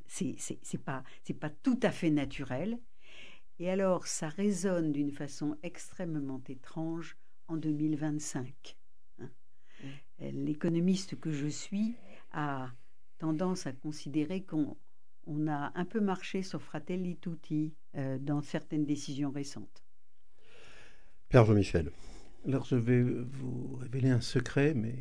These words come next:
Speaker 2: ça restera entre nous, si vous voulez bien.
Speaker 3: <laughs> Je crois que personne n'écoute, hein.
Speaker 2: Personne
Speaker 3: Oui, allez.
Speaker 2: n'écoute. On peut y aller. Euh, moi, j'étais beaucoup plus à l'aise, euh, avec les encycliques de Benoît seize.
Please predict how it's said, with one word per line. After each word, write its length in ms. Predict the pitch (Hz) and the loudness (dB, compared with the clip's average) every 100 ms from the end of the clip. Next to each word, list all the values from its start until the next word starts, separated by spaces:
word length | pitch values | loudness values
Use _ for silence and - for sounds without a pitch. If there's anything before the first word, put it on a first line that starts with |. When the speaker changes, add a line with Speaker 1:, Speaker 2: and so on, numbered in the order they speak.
| 131 131 - | -6 -8 -8
Speaker 2:
ça 140 | 131 | -6
restera 340 | 120 - 117 120 | -6 -2 2 2
entre 240 | 117 120 | 2 0
nous, 140 | 117 123 - 294 | 4 2 4 2
si 80 | - | 6
vous 140 | 131 | 4
voulez 140 | - 120 | 4 2
bien. 180 | 143 - | -2 -4
Speaker 3:
<laughs> 100 | - | -6
Je 60 | - | 6
crois 140 | 123 | 8
que 60 | 123 | 12
personne 340 | 139 - 139 | 12 12 12
n'écoute, 440 | 117 - 87 - 95 | 12 10 2 2 0
hein. 100 | 104 - | 0 0
Speaker 2:
Personne 180 | - 208 | 6 10
Speaker 3:
Oui, 80 | |
allez. 180 | 196 - | 10 10
Speaker 2:
n'écoute. 400 | 254 254 233 - 180 | 6 6 4 4 -4
On 320 | 190 - - | -4 -4 -4
peut 100 | 123 | 2
y 60 | 110 | 4
aller. 280 | 110 139 165 - - - - | 6 4 4 -6 -10 -10 0
Euh, 420 | 139 131 127 123 135 | 6 8 8 6 6
moi, 140 | 147 | 4
j'étais 300 | - - 147 | 2 2 4
beaucoup 260 | 139 160 - | 4 2 0
plus 220 | 147 123 | 4 6
à 80 | 123 | 6
l'aise, 600 | 151 175 175 - 185 - - 151 | 6 6 2 0 -4 -4 -8 -2
euh, 300 | 131 135 147 | 0 0 -2
avec 420 | 135 127 147 147 | 0 4 4 4
les 200 | 131 117 | 2 2
encycliques 720 | 123 120 120 - 151 165 - 127 | 2 0 -2 -2 0 0 -2 -2
de 240 | 117 117 | 2 2
Benoît 340 | 110 127 131 | 6 8 8
seize. 580 | 120 - 117 147 107 117 | 6 6 6 6 2 -4